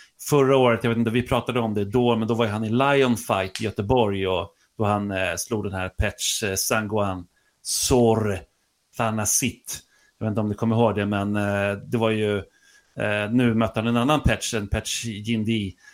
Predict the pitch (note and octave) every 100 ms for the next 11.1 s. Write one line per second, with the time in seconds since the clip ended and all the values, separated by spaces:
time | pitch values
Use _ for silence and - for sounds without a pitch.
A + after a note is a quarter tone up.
0 | _ - B2 A2 G#2+ G#2 G2+ G2+ E2+ -
1 | A#2 G#2 G2 F#2+ - _ _ _ _ _
2 | _ - D#3 E3+ F3 F3+ F#3 F#3+ F#3+ -
3 | D#3 E3+ D#3+ E3 D#3 D#3+ D#3+ D#3 - D#3
4 | - D3+ D3 E3+ - B2+ C#3+ C#3 - -
5 | - C3+ - C#3+ C3 D3+ - C3+ B2+ B2+
6 | B2 B2 A#2+ _ - - - _ - B2
7 | - C3 A#2+ A#2+ A#2 A#2 A2+ A2 G#2+ G#2+
8 | G#2 G#2 - C3 E3 E3 A2+ G2 F2 E2
9 | A#2 A2 G2+ F#2+ F#2+ B2+ - - B2 G2
10 | F#2 - A2+ G2+ - - F#2+ F#2+ - G#2